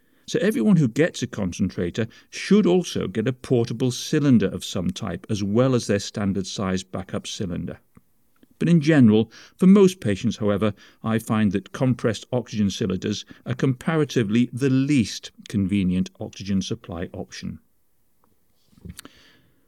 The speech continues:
There can also be sometimes a concern about when domiciliary oxygen's contraindicated, or the approach to take if there's a smoker in the household.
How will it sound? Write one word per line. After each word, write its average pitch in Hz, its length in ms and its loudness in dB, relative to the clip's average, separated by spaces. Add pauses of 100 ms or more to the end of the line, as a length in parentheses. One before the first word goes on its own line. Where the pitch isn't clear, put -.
(240)
There 147 140 2
can 185 120 6
also 233 260 4
be 123 120 4
sometimes 113 520 2
a 127 60 4
concern 127 520 4
about 123 340 4
when 120 300 8
domiciliary 113 640 6
oxygen's 101 540 2
contraindicated, 107 1160 2 (400)
or 113 280 4
the 123 140 4
approach 127 440 2
to 127 100 2
take 98 340 -4
if 101 80 -2
there's 110 140 2
a 123 60 2
smoker 160 520 4
in 98 80 6
the 101 100 2
household. 127 580 -2